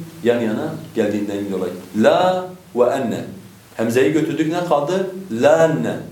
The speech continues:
kaldı. E, iki sakin yana geldi. Bir elif sakin, bir de şeddeli nunun birinci nunu sakin.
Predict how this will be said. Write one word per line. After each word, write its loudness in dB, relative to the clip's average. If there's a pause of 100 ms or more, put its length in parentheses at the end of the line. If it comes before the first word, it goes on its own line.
(240)
kaldı. -4 (420)
E, -2
iki 0
sakin 0
yana -2
geldi. -4
Bir -4
elif 0
sakin, -4 (320)
bir -2
de 2
şeddeli -2
nunun -2
birinci -2
nunu -2
sakin. -4